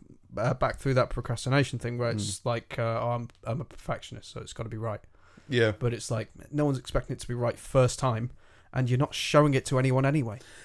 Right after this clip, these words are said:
Speaker 2: But what that mean, 'cause I can't remember how long ago we defined that, but the definition of perfectionist changed in my mind when I thought we were perfectionists.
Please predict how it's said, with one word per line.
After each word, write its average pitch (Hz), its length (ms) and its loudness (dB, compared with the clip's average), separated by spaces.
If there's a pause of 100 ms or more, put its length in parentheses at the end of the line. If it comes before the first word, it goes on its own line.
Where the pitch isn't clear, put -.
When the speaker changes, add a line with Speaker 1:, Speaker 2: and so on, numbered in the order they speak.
(160)
Speaker 2:
But 165 100 8
what 160 220 8
that 151 140 6
mean, 160 140 6
'cause 143 200 4
I 127 100 -4
can't 127 120 0 (140)
remember 110 300 4 (320)
how - 240 2
long 104 220 2
ago 101 220 0
we 101 120 0
defined 104 460 0
that, 67 220 -10
but 113 360 -6 (500)
the 127 120 4
definition 127 640 6
of 104 120 2
perfectionist 110 680 0
changed 107 400 2
in 110 60 2
my 107 160 2
mind 104 300 2
when 101 140 0
I 104 100 2
thought - 520 -2
we 104 220 0
were 98 180 0
perfectionists. - 800 -10